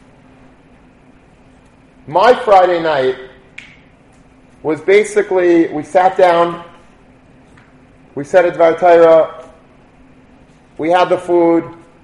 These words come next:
maybe they, you know, they davened up a Zemer or something. We benched and I ran back to my Gemara and my Rambam. I wanted to get back to my Svarim.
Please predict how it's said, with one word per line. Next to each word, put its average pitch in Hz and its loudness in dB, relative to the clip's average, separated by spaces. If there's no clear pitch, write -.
maybe 190 2
they, 170 2
you 160 -4
know, 147 0
they 147 -2
davened 160 -2
up 151 -2
a 156 -8
Zemer 156 -4
or - -4
something. 151 -8
We 151 -10
benched 202 0
and 180 -2
I 165 2
ran 175 0
back 170 2
to 170 -10
my 160 0
Gemara 160 2
and 156 -2
my 151 0
Rambam. 120 0
I 147 0
wanted 185 2
to 208 2
get 185 2
back 190 -2
to - -10
my 190 0
Svarim. 196 0